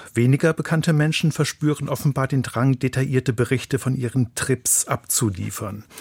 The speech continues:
Im Internet kann man sie zu Tausenden lesen. Studiert werden sie nicht nur von anderen Drogennutzern, sondern auch von Fachleuten aus der Forschung.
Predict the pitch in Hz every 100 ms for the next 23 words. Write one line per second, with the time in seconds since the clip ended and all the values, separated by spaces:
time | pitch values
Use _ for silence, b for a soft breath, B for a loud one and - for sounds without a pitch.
0 | B B 127 139 147 147 131 120 - -
1 | 117 110 107 107 - 123 - - 117 107
2 | 101 95 101 92 98 - - 120 - B
3 | B B B - - 120 139 233 - 143
4 | - 131 135 131 147 - 139 127 - 123
5 | - 123 165 156 120 113 107 - 120 127
6 | 147 135 139 - 170 165 147 139 127 127
7 | 123 143 - 143 - - 127 117 139 127
8 | - 147 - 160 147 - 101